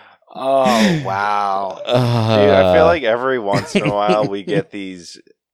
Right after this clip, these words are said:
Speaker 3: things that we haven't seen that make us lose so much credibility. <laughs>
Speaker 2: I am a bit flabbergasted. Like, to not see the second and third one,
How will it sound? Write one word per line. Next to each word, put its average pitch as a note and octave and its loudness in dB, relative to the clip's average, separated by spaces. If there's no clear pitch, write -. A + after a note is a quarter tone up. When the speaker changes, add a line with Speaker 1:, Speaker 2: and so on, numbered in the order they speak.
Speaker 3:
things F#2 -12
that F2+ -6
we F2 -10
haven't E2+ -8
seen F2 -16
that F#2 -4
make F#2 -10
us F2 -10
lose F2 -12
so - -6
much G2+ -6
credibility. D#2 -10
<laughs> - -20
Speaker 2:
I A2+ 2
am D3 4
a A#2 2
bit G#2 0
flabbergasted. F2 0
Like, A2+ 2
to C#3+ 0
not C#3+ 2
see F3+ 0
the C3 0
second A#2+ 0
and G2+ -2
third G2 2
one, A2 0